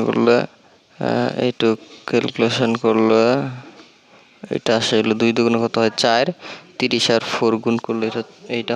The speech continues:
হয় হলো একশো। এই তিরিশ আর ফোর গুণ করলে হয় একশো বিশ, একশো বিশের সাথে দুই দুগুণ চার, এই চার যোগ করলে কত হয়? একশো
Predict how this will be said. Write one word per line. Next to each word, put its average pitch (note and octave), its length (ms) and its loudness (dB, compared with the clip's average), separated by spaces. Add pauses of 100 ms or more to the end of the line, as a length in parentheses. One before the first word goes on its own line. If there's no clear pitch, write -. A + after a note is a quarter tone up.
হয় B2 180 -2
হলো A2+ 160 -4 (140)
একশো। - 340 -8 (1600)
এই A2+ 220 2 (120)
তিরিশ B2 320 0
আর A#2+ 100 0
ফোর B2 200 2
গুণ A#2 180 2
করলে A#2+ 280 2
হয় B2+ 160 2 (100)
একশো - 200 0 (160)
বিশ, C3+ 180 2 (120)
একশো - 220 -2
বিশের B2+ 240 0
সাথে A#2+ 260 0 (380)
দুই A#2+ 160 0
দুগুণ A#2 200 0 (100)
চার, A#2+ 220 4
এই A2+ 120 0
চার A#2 120 2 (120)
যোগ A#2 120 2 (100)
করলে A#2+ 240 0
কত C3 140 -4 (120)
হয়? C3 240 0
একশো - 180 -4